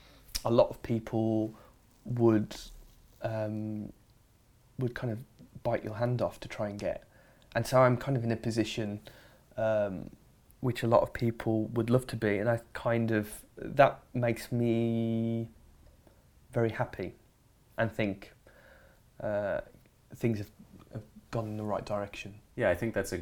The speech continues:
Speaker 2: you know, it's a great perspective, and it must be quite gratifying to sort of reflect back and, and to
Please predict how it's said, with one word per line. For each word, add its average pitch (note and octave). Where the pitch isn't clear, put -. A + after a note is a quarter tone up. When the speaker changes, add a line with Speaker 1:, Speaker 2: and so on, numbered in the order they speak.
Speaker 2:
you F#2
know, E2+
it's F#2
a -
great G2+
perspective, F2+
and E2+
it -
must G#2
be A2
quite G2
gratifying F2
to E2+
sort E2+
of F2+
reflect G2
back F2
and, E2+
and E2+
to F2+